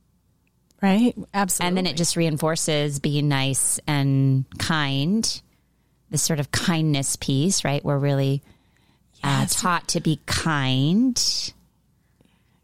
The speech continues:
Speaker 1: Uh,
Speaker 2: Um,
Speaker 1: yes, absolutely. And I've even recently got some emails about kindness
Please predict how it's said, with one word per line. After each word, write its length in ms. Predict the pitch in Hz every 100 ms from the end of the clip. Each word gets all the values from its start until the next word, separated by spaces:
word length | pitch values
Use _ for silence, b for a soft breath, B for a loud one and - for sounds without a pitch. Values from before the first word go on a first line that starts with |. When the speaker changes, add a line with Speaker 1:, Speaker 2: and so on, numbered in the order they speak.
| _
Speaker 1:
Uh, 40 | 160
Speaker 2:
Um, 340 | 147 143 135
Speaker 1:
yes, 420 | 135 139 - - - _
absolutely. 880 | 196 190 190 208 185 185 185 190 180
And 280 | 247 226 214 - B B B B B B B _ _ _
I've 200 | - 196
even 240 | 220 196 190
recently 260 | 180 190
got 160 | 185 160
some 120 | -
emails 500 | 170 180 180 165 156 -
about 280 | 165 156 -
kindness 840 | - 151 156 165 240 - - -